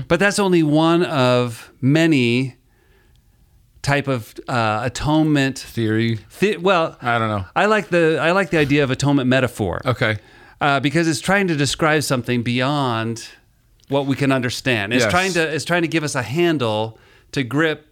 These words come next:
Speaker 1: to grasp onto what God is really offering, which is beyond what we can even imagine.
Speaker 2: So
Speaker 1: Uh,
Speaker 2: good.
Speaker 1: so we have the legal one.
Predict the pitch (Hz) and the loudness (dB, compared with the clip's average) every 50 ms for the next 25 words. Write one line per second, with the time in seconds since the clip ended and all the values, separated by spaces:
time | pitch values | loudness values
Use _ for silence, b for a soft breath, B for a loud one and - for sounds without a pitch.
0 | _ _ - 147 139 123 143 151 160 156 147 - - 143 139 135 135 131 - 135 | _ _ -6 -6 -4 -2 0 0 0 0 -2 -6 -6 -4 -2 -2 -2 -4 -4 -6
1 | 127 127 135 135 127 117 135 135 135 127 123 113 107 123 139 131 127 117 113 131 | -4 -2 -2 -4 -2 -2 -2 0 0 -2 -4 -6 -4 -4 -4 -2 -2 -2 0 0
2 | 147 147 - 135 123 120 127 123 - 147 131 113 127 151 156 147 160 175 180 180 | -2 -2 -2 -4 -2 -2 -2 -2 0 -2 -2 -2 0 0 2 2 2 2 2 2
3 | 180 165 170 160 160 143 - 147 135 139 151 143 147 135 127 123 120 120 123 113 | 2 2 0 2 0 0 0 2 2 2 2 2 0 0 0 0 0 0 0 -2
4 | 95 - 85 - - - _ B B B B B B B B B - - 139 - | -4 -6 -10 -12 -14 -18 _ B B B B B B B B B -4 -2 0 0
5 | - 104 110 101 95 90 90 B B B - 185 180 170 165 160 151 156 160 175 | 0 0 0 -2 -2 -4 -10 B B B 2 2 4 4 2 2 2 2 2 2
6 | 190 180 156 160 156 151 165 185 170 147 143 123 113 107 104 104 95 95 101 110 | 0 0 0 0 0 2 2 0 0 0 0 0 0 0 -2 -2 -2 -2 -4 -4
7 | 117 | -6